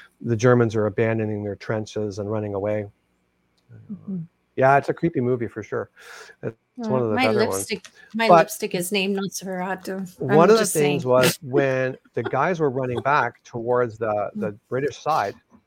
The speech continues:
Speaker 1: they decided that they started shooting them, and they didn't realize they were unarmed, and they finally got two or three guys to, to surrender. And when they got a translator, the translator basically said, they,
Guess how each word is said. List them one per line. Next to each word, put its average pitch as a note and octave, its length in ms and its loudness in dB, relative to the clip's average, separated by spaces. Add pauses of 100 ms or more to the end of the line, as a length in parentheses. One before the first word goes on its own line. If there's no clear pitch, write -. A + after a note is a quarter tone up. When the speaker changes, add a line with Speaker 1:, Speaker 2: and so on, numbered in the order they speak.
(360)
Speaker 1:
they B2 260 -2
decided C#3 600 -2
that A#2+ 300 -2
they C3 240 -8
started C3 220 0
shooting C4 260 -4
them, F2+ 120 -8
and A#2 60 -4
they C#3+ 40 0
didn't D3+ 120 -2
realize A#2+ 220 0
they A2+ 80 -6
were A2+ 240 -4
unarmed, A2 420 -6
and A2 100 -10
they A2+ 60 -10
finally C#3+ 260 -4
got B2 400 -2
two - 160 -8
or B2 80 -4
three A#2+ 220 -12
guys A2+ 440 -4
to, A#2 100 -20
to - 140 -20
surrender. A#2+ 600 -6 (460)
And B2+ 120 -2
when C3 100 -2
they B2+ 80 -2
got B2+ 180 2
a A#2+ 40 -4
translator, B2 800 -6 (340)
the A#2+ 120 -8
translator B2+ 640 -2
basically A#2+ 480 -6
said, A#2 260 -4
they, A#2 220 -4